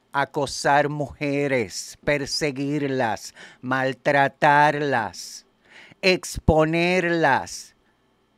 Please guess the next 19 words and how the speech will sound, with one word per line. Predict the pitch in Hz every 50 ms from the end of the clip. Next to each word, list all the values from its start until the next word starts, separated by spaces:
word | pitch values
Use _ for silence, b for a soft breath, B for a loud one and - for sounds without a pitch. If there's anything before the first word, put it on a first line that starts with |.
| _ _ _ _ _ _ _ _ _ _ _ _
de | - 135 143 147
la | 151 151 151
manera | 147 151 147 147 156 156 170 175 180 180 175
más | 170 170 175 175 175 180 170 - - 160
baja | 135 123 151 156 165 170 175 170 160 147 139 147 143 131 117 90 80 - _ _ _ _ _ _ _ -
y | 143 147
mezquina | 151 147 147 143 131 - - - - - 180 180 180 190 180 170 156 -
que | - 147
puede | 123 - 147 143 151 160
hacer | 160 156 - 165 160
un | 170 170 151
ser | - - 165 147 143 143
humano. | 147 151 147 139 131 131 131 135 131 127 120 95 80 - _ _ _ _ _ _ _ _ _ _ _ _ _ _ _ _ _ _ _ _ _ _ _ _ _ _ _ _ _ _ _ _ B B B B B B
Como | B 190 202 208 214 208
me | 208 208 190
han | 180 175 175
expuesto | 180 180 175 - - - - - 170 160 151 - - 185 165
a | 160
mí, | 160 175 196